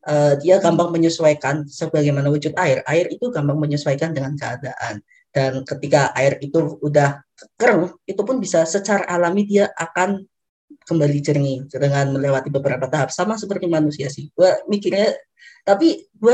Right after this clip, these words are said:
Speaker 1: dulu tuh nggak mikir kenapa ya gue dulu punya cita-cita seperti air yang mengalir. Nah, sekarang gue baru nemu jawabannya. Nah, sekarang gue pengen tanya lagi nih sama
Speaker 2: Kenapa
Speaker 1: lu.
Speaker 2: tuh?
Speaker 1: Apakah dengan posisi lu sekarang itu merupakan wujud,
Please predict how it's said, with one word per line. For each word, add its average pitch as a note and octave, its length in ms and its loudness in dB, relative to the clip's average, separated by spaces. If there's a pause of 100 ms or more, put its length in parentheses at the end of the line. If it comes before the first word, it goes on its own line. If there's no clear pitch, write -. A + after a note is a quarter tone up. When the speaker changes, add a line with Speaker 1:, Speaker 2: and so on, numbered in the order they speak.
Speaker 1:
dulu B3 160 -6
tuh D4 160 0
nggak D#3 160 -2
mikir F#3 240 -2
kenapa A#3 320 -8
ya E3+ 160 -4
gue E3 160 -6
dulu E3+ 240 -8
punya E3 240 -4 (240)
cita-cita D3+ 640 -6 (240)
seperti C#3 480 -8
air C#3+ 280 0
yang D3+ 120 -2
mengalir. D3 400 -2
Nah, C#3+ 160 -2
sekarang C4 320 6
gue C#4 160 10
baru F#3+ 320 6
nemu G#3+ 400 0
jawabannya. D3+ 640 2
Nah, F3 160 4 (320)
sekarang C#4+ 320 2
gue C4+ 80 0
pengen C4+ 240 -2
tanya G3 320 0
lagi E3 240 0
nih A#2+ 160 -10
sama C3 160 -8
Speaker 2:
Kenapa A3 160 6
Speaker 1:
lu. G3 80 -2
Speaker 2:
tuh? G3 80 -6 (320)
Speaker 1:
Apakah F#3 420 2 (220)
dengan E3 240 4 (160)
posisi G3+ 1040 -2
lu G#3+ 160 6
sekarang G3+ 640 -2 (240)
itu F3+ 180 0 (140)
merupakan G3 480 0
wujud, E3 320 -4